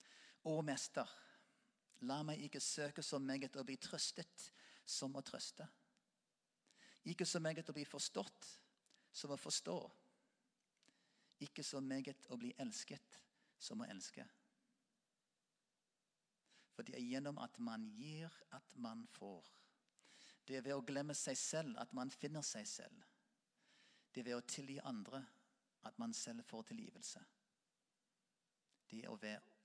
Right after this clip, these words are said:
det er ved å dø at man oppstår til det evige liv.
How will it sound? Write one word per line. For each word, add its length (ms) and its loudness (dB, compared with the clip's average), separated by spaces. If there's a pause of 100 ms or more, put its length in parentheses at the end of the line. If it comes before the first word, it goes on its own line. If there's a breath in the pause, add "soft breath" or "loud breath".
det 140 -6 (120)
er 200 -4
ved 200 -6
å 80 -6
dø 280 -2 (920)
at 100 -14
man 140 -4
oppstår 460 -4 (400 loud breath)
til 100 -8
det 160 -6
evige 240 -6
liv. 300 -10